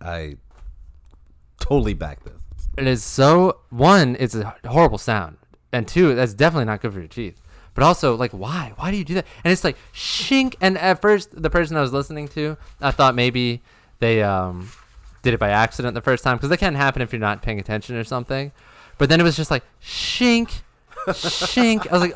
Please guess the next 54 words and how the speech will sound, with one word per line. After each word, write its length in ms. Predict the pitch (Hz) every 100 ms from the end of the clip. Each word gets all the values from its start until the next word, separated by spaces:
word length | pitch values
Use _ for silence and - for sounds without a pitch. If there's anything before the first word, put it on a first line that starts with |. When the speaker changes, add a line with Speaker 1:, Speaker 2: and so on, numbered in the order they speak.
| -
Speaker 2:
"Oh 340 | 180 190 247
my 300 | 196 147 143
God." 340 | 127 - 156 -
I 80 |
had 80 | 170
to 60 | 165
leave. 120 | 120
Speaker 1:
That 220 | 139 175 -
can't 280 | 165 175
be 60 | 165
Speaker 2:
I 20 |
Speaker 1:
good 60 | 139
Speaker 2:
left. 260 | 123 120
Speaker 1:
for 100 | 139
their 180 | 127 107
teeth. 320 | 85 - 104
Speaker 2:
Definitely 240 | 90 131 127
not 120 | 107 107
good 100 | 107
for 80 |
their 80 | 117
teeth. 80 | 117
Speaker 1:
No 300 | 123 131 131
way 260 | 127 120 113
their 160 | 101
dentist 540 | 92 92 90 85 82 -
approves 440 | - - 233 220
Speaker 2:
Shink. 20 |
Speaker 1:
of 80 | 180
Speaker 2:
I'm 60 | 160
like, 120 | 156
Speaker 1:
that. 120 | 78
Speaker 2:
"Oh." 640 | - 160 190 180 143 117 113 - - - -
It 60 | 127
was 120 | 123
making 160 | 170 160
me 60 |
Speaker 1:
<laughs> 0 |
That's 160 | 127 -
Speaker 2:
uncomfortable. 560 | 87 156 147 151 156
Speaker 1:
awful. 100 | 151
Speaker 2:
It 140 | 127 117
gave 100 | 131
me 80 | 123
the, 280 | 104 92 98 _ _ _ - _ - -
Speaker 1:
Like 180 | 123
Speaker 2:
that 100 | 120
Speaker 1:
two 100 | 117
Speaker 2:
weird, 220 | 127 135 127
like, 200 | 117 117
Speaker 1:
knives, 260 | 123 131
Speaker 2:
ugh. 240 | 147 143 113
Speaker 1:
like, 100 | 113
slink-, 480 | - - 104 107